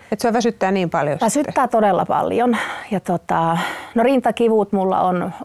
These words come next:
Speaker 2: on ollut, niitten takia mä oon käynyt lääkärissäkin, mut niistä ei oo löytynyt mitään. Mulla on verenpainetauti,
Speaker 1: Mm.
Speaker 2: mutta tota, se ei selitä niitä rintakipuja ja semmoista paineen tunnetta tässä, tota niin, rinnassa. Ja se tulee pienestäkin rasituksesta.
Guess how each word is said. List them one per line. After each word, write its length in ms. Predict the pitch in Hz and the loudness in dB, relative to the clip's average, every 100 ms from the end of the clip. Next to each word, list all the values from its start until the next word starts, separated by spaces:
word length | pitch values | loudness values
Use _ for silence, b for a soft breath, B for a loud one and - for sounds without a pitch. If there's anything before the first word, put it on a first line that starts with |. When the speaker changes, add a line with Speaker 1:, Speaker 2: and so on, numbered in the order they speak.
| - | -4
Speaker 2:
on 140 | 190 | 0
ollut, 220 | 180 180 | 0 0
niitten 240 | 190 185 175 | -2 -2 -4
takia 200 | 180 175 | -2 -2
mä 60 | |
oon 60 | 170 | -2
käynyt 200 | - 226 | -4 -2
lääkärissäkin, 680 | 262 269 262 247 - 247 240 | -2 0 -2 -4 -6 -4 -2
mut 140 | 226 226 | -2 -2
niistä 260 | 226 - | -4 -2
ei 100 | 220 220 | -2 0
oo 80 | |
löytynyt 460 | 220 220 214 214 214 | 2 0 0 -2 -2
mitään. 400 | 214 208 208 202 | -4 -4 -4 -2
Mulla 120 | 196 | 0
on 40 | 196 | 2
verenpainetauti, 880 | 196 196 190 190 - 214 220 254 - - | 2 2 -2 -4 0 0 0 -4 -8 -2
Speaker 1:
Mm. 240 | 240 196 190 _ | 0 0 -4 _
Speaker 2:
mutta 240 | 190 - | -8 -6
tota, 180 | 185 185 | -6 -4
se 100 | 180 | 0
ei 80 | 190 | 0
selitä 260 | 185 185 175 | 2 2 0
niitä 180 | 175 | 0
rintakipuja 680 | 170 208 202 202 185 - 180 | 2 0 0 -4 -2 0 2
ja 60 | 175 | 2
semmoista 300 | 180 170 175 | 0 -2 0
paineen 400 | 170 175 165 175 | 0 2 0 0
tunnetta 420 | 170 175 175 175 - | -2 -2 -4 -6 -6
tässä, 280 | 170 - 175 | -6 -4 -6
tota 300 | - - - | -6 -4 -4
niin, 240 | 147 170 B B B B | -2 -2 B B B B
rinnassa. 680 | 226 233 226 208 - 208 202 B B B B B B B - _ | 0 2 2 0 0 0 -2 B B B B B B B -20 _
Ja 140 | 202 180 | -2 0
se 120 | 180 | 0
tulee 240 | 170 180 | 0 0
pienestäkin 540 | 175 165 170 - 185 165 | 0 0 -2 -4 -4 -4
rasituksesta. 800 | - - - - - 247 - | -4 -6 -8 -10 -12 -12 -12